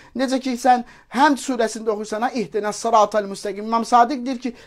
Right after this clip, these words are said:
dediyimin mənasını bil, "İhdinas siratal müstəqim", bizi düzgün yola hidayət elə sözün deyirsən, ha, namazın üstündə. İmam Sadiq buyurur, "Siratal müstəqim Əlidir ya, Əmirəl Mömininin vilayətidir ya."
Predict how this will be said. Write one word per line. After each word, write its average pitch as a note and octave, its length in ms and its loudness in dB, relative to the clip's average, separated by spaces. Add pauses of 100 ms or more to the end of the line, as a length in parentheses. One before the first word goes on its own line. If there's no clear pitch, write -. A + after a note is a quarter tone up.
(120)
dediyimin C4+ 460 6
mənasını C#4 600 8
bil, A3+ 140 0 (140)
"İhdinas A#3+ 360 0
siratal A#3+ 520 6
müstəqim", A#3+ 640 0 (260)
bizi A#3+ 260 0
düzgün A#3+ 380 -2
yola A#3 280 6
hidayət A3+ 580 4
elə A#3 140 4
sözün G#3+ 340 -2
deyirsən, A3 300 -4
ha, C4+ 420 6 (220)
namazın G#3 540 4
üstündə. G3+ 200 -8
İmam G#3+ 220 -2
Sadiq A#3+ 340 2
buyurur, C#4 180 -4
"Siratal A3 500 2
müstəqim G#3+ 480 -4
Əlidir A3 520 2
ya, F3+ 220 6 (380)
Əmirəl A#3+ 380 -2
Mömininin G#3 640 -6
vilayətidir F#3+ 580 0
ya." D#3 320 2